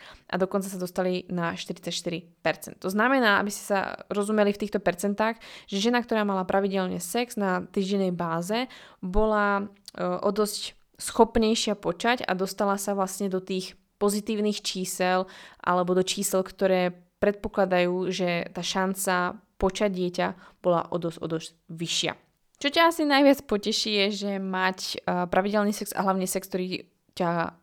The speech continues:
uspokojí a dosiahneš vyvrcholenia, pomáha hlavne od toho, aby sa uvoľnili bolesti, nepríjemný nejaký diskomfort, e, krče alebo bolesti hlavy alebo prípadne migréna,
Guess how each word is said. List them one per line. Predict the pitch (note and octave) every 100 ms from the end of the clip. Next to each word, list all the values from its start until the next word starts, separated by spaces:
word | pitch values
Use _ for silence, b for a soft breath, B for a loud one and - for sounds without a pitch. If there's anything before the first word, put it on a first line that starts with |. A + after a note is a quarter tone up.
| _
uspokojí | - G3+ A#3+ A#3+ B3+ A#3
a | F#3 F3 E3+
dosiahneš | E3 F3 G3 F#3+ F#3+
vyvrcholenia, | E3+ G#3+ - G#3 G#3+ G#3+ A3+ B B B B _
pomáha | G#3+ G#3+ G#3+ G#3 G#3
hlavne | G#3 G3+ G3+ - -
od | F#3+
toho, | F#3+ G3
aby | F#3+
sa | F#3+ F#3+
uvoľnili | - F3+ F#3+ F#3+ F#3
bolesti, | F3+ E3+ F3+ F#3 - - F3+ F3+ F3+ F#3+ -
nepríjemný | F3+ F3 F3 F3 F#3+ F3+ F3+
nejaký | F3+ F3+
diskomfort, | F3 F3 F#3+ F3+ - F3 F3 -
e, | - F3 E3+
krče | F3 E3+ - F#3 E3+ F3+
alebo | - E3+ E3+
bolesti | F3 E3+ F3 F#3+
hlavy | F#3 E3+ E3+
alebo | E3+
prípadne | E3+ F3 E3 E3+
migréna, | E3 E3+ G3 G3 F#3 D#3+